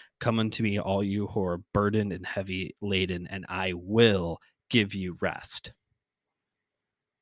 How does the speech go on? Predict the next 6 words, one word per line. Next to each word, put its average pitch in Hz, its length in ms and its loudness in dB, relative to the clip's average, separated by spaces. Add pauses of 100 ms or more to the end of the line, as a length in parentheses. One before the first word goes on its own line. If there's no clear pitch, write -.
(460)
Like, 92 140 -6
we 110 200 2
are 95 160 0 (220)
spiritually 120 920 2
set - 300 0
free 101 460 0